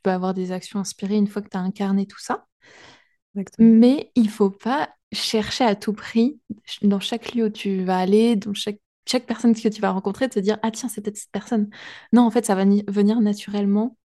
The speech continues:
Speaker 1: et tu vas même pas t'en rendre compte une fois que tu seras avec elle. Et là, tu vas dire, « Ah oui, c'est vrai, je l'avais manifesté. »
Speaker 2: C'est complètement ça, c'est les actions inspirées. C'est, on reste pas forcément sur son canapé, mais en fait, tu le, tu vas tellement intégrer ça en toi, ça, tu vas tellement l'incarner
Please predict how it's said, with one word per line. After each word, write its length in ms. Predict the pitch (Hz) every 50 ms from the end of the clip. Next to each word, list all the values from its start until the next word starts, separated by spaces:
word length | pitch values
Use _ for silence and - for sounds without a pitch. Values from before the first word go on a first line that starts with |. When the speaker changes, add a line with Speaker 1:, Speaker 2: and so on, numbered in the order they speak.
| _ _ _
Speaker 1:
et 40 | 214
tu 100 | 208 208
vas 80 | 196
même 160 | 196 202 208 208
pas 100 | 233 226
t'en 140 | - 220
rendre 180 | 214 214 208 208
compte 180 | - 233 233 226 - _ _ _ _ _ _ _
une 100 | 214 208
fois 120 | 208 214
que 80 | 208 208
tu 140 | - - 202
seras 240 | - - - - 190
avec 220 | 180 185 - 202
elle. 160 | 185 196 208 - - - - - - _ _ _
Et 60 | 208
là, 100 | 208 208
tu 140 | 202 - 202
vas 80 | 190
dire, « 180 | 185 - 196 - - -
Ah 40 | 214
oui, 100 | 214 226 220
c'est 120 | - 214
vrai, 120 | 190 202 214
je 80 | 208 185
l'avais 120 | 175 175
manifesté. » 600 | 175 175 180 180 190 - 202 202 - - 214 214 214 - _ _
Speaker 2:
C'est 200 | - - - 214
complètement 440 | 214 220 214 214 214 214 214 214 214
ça, 180 | 208 - 202
c'est 180 | 196 - 196 185
les 220 | - 175 170 175
actions 400 | 202 214 214 - - 240 247 247 - _
inspirées. 600 | - 214 214 214 - - - 226 208 - 190 185 - - - - - - - _ _
C'est, 500 | - - - - 202 180 175 170 170 170 - - - _ _ _
on 80 | - 190
reste 260 | 180 185 180 - -
pas 120 | 240 233
forcément 400 | 226 - 202 - - 202 190 190
sur 160 | 185 - - -
son 160 | - 190 175
canapé, 380 | - 202 190 196 208 - 285
mais 100 | 269 233
en 60 | 190 185
fait, 180 | - 247 247 -
tu 160 | - - 214
le, 200 | 190 185 190 - _ 214 -
tu 120 | - -
vas 100 | - 196
tellement 300 | 196 - 240 247 269 285 - _
intégrer 500 | 233 226 226 - - 220 208 208 - 208
ça 240 | 208 - - 214 196
en 120 | 185 180
toi, 360 | 180 - - - 202 208 208 202
ça, 140 | 208 - 208
tu 120 | - -
vas 80 | - 180
tellement 320 | - - - 214 220 220 214
l'incarner 540 | 208 196 190 190 - 196 190 190 233 285